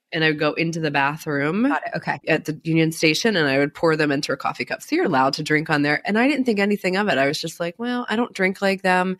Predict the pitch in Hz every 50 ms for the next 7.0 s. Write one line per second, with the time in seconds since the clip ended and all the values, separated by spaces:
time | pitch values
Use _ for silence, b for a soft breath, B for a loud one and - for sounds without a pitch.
0 | _ - 220 202 190 226 233 233 - - - 185 190 202 214 269 294 320 311 330
1 | 320 240 185 208 214 190 185 - - - 214 208 190 - 170 - - - 190 202
2 | 190 - - 185 160 190 196 208 196 180 - - - - 208 208 196 170 151 143
3 | 143 143 147 143 147 185 233 254 208 - - - - 170 160 156 147 143 143 -
4 | - 147 135 131 135 143 156 180 196 214 - - - 165 - 190 185 180 170 170
5 | - _ - - 214 220 220 - - 175 156 151 151 151 151 147 139 139 139 -
6 | - - - - 156 156 - - 180 247 269 - - 160 156 - 139 127 - _